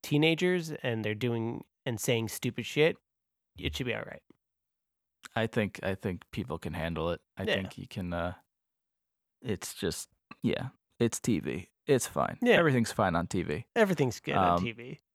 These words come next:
Speaker 1: right?
Speaker 2: um,
Speaker 1: Everything's
Speaker 2: yeah.
Speaker 1: good in the world right now. Nothing's going on, right?
Speaker 2: Yeah. <laughs>
Speaker 1: Everything's perfect.
Speaker 2: Um, yeah, but I, I would, I would say probably the same thing. Um, but also I would add that, um, jump into Peep Show as well.
Speaker 1: Yes.
Speaker 2: I, I really think Peep Show,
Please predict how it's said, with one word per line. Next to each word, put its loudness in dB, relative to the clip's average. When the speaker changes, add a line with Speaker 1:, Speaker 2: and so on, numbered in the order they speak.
Speaker 1:
right? 6
Speaker 2:
um, 4
Speaker 1:
Everything's 10
Speaker 2:
yeah. 6
Speaker 1:
good 10
in 8
the 12
world 12
right 12
now. 10
Nothing's 10
going 12
on, 4
right? 4
Speaker 2:
Yeah. 6
<laughs> -6
Speaker 1:
Everything's 6
perfect. 4
Speaker 2:
Um, 6
yeah, 6
but 2
I, 4
I 4
would, 4
I 4
would 0
say 6
probably 4
the 4
same 4
thing. 4
Um, 4
but 4
also 4
I 6
would 6
add 4
that, 4
um, 4
jump 2
into 6
Peep 2
Show 4
as 0
well. 6
Speaker 1:
Yes. 2
Speaker 2:
I, 4
I 4
really 6
think -4
Peep 2
Show, 4